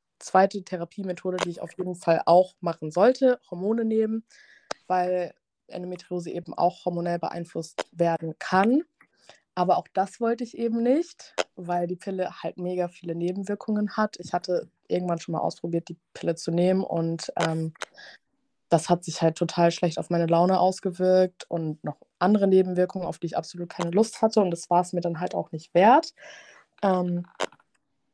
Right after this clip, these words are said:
ja, und bin dann eben auf einerseits Ernährung gestoßen und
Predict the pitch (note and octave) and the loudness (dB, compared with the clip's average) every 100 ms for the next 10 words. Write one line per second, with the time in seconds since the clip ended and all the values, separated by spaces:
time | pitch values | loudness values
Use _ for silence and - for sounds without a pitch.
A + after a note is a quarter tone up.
0 | _ _ _ - A3 F#3+ F#3 G3+ G#3 F#3 | _ _ _ 4 6 6 2 -2 0 2
1 | F#3+ A#3 A#3 _ _ - G#3+ G#3+ G#3+ G#3+ | 2 2 -4 _ _ -6 -4 -2 -4 -6
2 | G#3+ A3 _ _ _ _ _ _ _ - | -8 -12 _ _ _ _ _ _ _ -8
3 | F#3+ G3 G3 - - - _ _ _ _ | 0 2 0 -2 -20 -20 _ _ _ _
4 | _ _ _ _ _ _ _ G3 G3 F#3 | _ _ _ _ _ _ _ -8 -4 -4
5 | F3 E3+ F3+ F#3 G3+ B3+ B3+ - A#3+ A#3+ | -4 -4 -4 -4 -2 -2 -4 -4 -4 -4
6 | A#3+ A#3+ B3 C4 _ _ _ _ _ _ | -4 -4 -4 -8 _ _ _ _ _ _
7 | F#3+ F#3 F3+ F3 F3 | -2 -2 -2 -6 -10